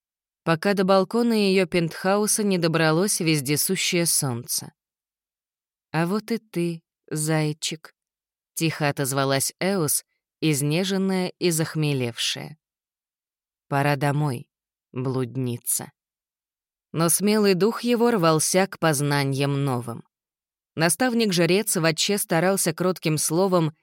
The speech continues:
в душе ученика смирять мятежный пыл. "Скажи мне, что мое", пришелец говорил, "когда не все мое?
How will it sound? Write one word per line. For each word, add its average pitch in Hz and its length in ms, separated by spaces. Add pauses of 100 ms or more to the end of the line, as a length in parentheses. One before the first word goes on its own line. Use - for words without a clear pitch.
(200)
в 135 140
душе 165 300
ученика 185 600
смирять 156 540
мятежный 147 600
пыл. 117 320 (920)
"Скажи 165 480
мне, 160 240
что - 240
мое", 180 360
пришелец 131 640
говорил, 135 500 (520)
"когда 151 400
не 165 160
все 160 320
мое? 143 440